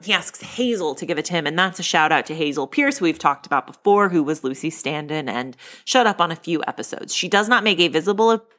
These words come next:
appearance, but I love that they called her Hazel in reference to Hazel Pierce. And finally, my beloved Dan Jenkins, secondhand furniture man,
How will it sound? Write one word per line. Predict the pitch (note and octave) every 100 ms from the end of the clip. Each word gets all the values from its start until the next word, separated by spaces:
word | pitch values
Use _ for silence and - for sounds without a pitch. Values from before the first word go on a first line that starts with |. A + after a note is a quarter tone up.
| _ -
appearance, | G#3+ - B3 B3+ D4+ C#4+
but | F3+
I | E3
love | D3+ C#3+ D3
that | D#3
they | C3 C3+
called | - C2+ D2
her | - -
Hazel | - - - - - - - - - - - _ _ _ -
in | E3+ D3+
reference | A2+ A#2+ - C#3 A#2 -
to | D3
Hazel | C#3 B2 A#2 -
Pierce. | - - - - - _ _ - - _ _ _ _ _ _ _ _ _ _ _ _ - -
And | - F#3 E3+ D#3+
finally, | - - A#3+ B3+ C4 G3 D3 D#3+ G#3 _ _ _ _
my | F3 E3+
beloved | E3+ G#3+ B3 G3+
Dan | F3 D#3+ D3+
Jenkins, | D3 C#3+ C#3+ D#3
secondhand | C3 C#3 C3 C3+
furniture | C3+ B2+ A#2+
man, | A#2+